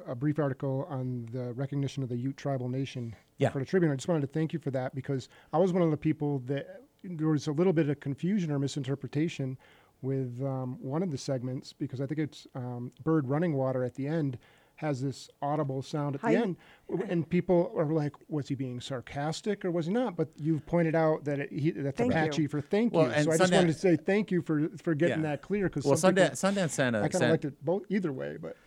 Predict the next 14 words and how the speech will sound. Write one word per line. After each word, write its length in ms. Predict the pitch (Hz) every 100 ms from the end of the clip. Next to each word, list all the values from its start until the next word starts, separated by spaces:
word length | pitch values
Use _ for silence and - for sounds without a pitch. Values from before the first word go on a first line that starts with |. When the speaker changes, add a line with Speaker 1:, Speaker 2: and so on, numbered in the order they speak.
| _
Speaker 2:
Sundance 360 | - 180 170 143
sent 200 | 135 110
out 200 | 101 98
the 80 | 101
press 200 | 101 -
kit 200 | 98 78
with 180 | 87
the 80 | 90
Speaker 1:
Uh, 60 | 113
Speaker 2:
information 400 | 107 87 87 -
about 260 | 82 90
the, 220 | - 87 82
the, 140 | 82 80 _ _
the, 240 | 82 80